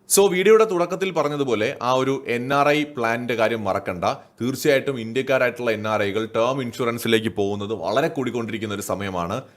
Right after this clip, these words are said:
ടേം ഇൻഷുറൻസ് എന്ന് പറയുന്നത് വളരെ ചെറിയ തുകയ്ക്ക് നമുക്ക് നമ്മുടെ ഫാമിലിയെ സുരക്ഷിതമാക്കാൻ പറ്റുന്ന ഒരു ഇൻഷുറൻസ് സ്കീമാണ്. അഞ്ച് കോടിയൊക്കെ സം അഷ്വേർഡ് ആയിട്ടുള്ള ഒരുപാട് സ്കീംസ് ഇന്ന് അവൈലബിൾ ആണ്. ധാരാളം ഇൻഷുറൻസ് കമ്പനികളിൽ നിന്ന്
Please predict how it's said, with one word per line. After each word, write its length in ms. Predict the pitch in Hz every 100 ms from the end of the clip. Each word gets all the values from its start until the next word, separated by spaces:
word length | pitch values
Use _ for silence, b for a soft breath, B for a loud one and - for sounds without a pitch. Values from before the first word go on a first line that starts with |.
| B 127
ടേം 220 | 135 147
ഇൻഷുറൻസ് 420 | 143 151 147 147
എന്ന് 140 | 143
പറയുന്നത് 260 | 135 135 139
വളരെ 280 | 113 120 147
ചെറിയ 460 | 151 127 120 156
തുകയ്ക്ക് 380 | 180 139 135 139
നമുക്ക് 320 | 139 113 113
നമ്മുടെ 240 | 120 117 117
ഫാമിലിയെ 440 | 113 98 110 123
സുരക്ഷിതമാക്കാൻ 720 | 117 104 101 135 127 113 117 110
പറ്റുന്ന 300 | 104 110 107
ഒരു 80 |
ഇൻഷുറൻസ് 520 | 110 98 98 113 113 110
സ്കീമാണ്. 500 | 101 90 87 113 120
അഞ്ച് 340 | 143 170 175 196
കോടിയൊക്കെ 560 | 156 160 165 156 160
സം 360 | 156 131 135 151
അഷ്വേർഡ് 460 | 139 - 143 143
ആയിട്ടുള്ള 640 | 147 135 117 123 127 139 -
ഒരുപാട് 600 | 110 120 135 147 175 139
സ്കീംസ് 500 | - - 127 143 143
ഇന്ന് 320 | 113 113 117
അവൈലബിൾ 360 | 107 117 110 107
ആണ്. 200 | 110 104
ധാരാളം 480 | 98 107 123 139 120
ഇൻഷുറൻസ് 420 | 107 131 131 -
കമ്പനികളിൽ 560 | 107 107 120 120 123 117
നിന്ന് 220 | 104